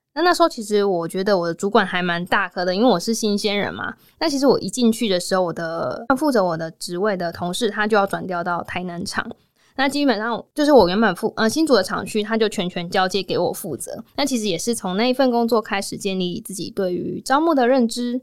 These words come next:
后来呢，就转职到I C的设计公司，主要负责员工关系跟服委会的部分。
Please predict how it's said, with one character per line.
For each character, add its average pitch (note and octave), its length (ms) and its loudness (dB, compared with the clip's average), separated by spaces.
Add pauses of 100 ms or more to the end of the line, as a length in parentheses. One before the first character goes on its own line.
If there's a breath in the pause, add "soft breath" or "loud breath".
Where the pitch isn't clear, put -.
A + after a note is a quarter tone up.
(140)
后 F4 180 6
来 C4+ 140 2
呢， A#3+ 180 -4
就 C#4 140 -2
转 E3+ 220 -8
职 E3+ 180 -4
到 G3 200 2
I F#3+ 200 -2
C F#3+ 220 -6
的 F3+ 160 -4
设 G#3 160 2
计 G3+ 120 -2
公 F#3+ 220 0
司， G3 240 -4
主 F#3 180 -6
要 F#3 160 -2
负 G3+ 160 -4
责 E3+ 240 -4
员 F#3 160 -2
工 D4 140 4
关 D4+ 180 2
系 D4 160 -4
跟 C#4 200 2
服 A3+ 80 0
委 G3+ 100 2
会 G#3 140 0
的 F3 80 0
部 G3+ 180 -8
分。 A3 320 -4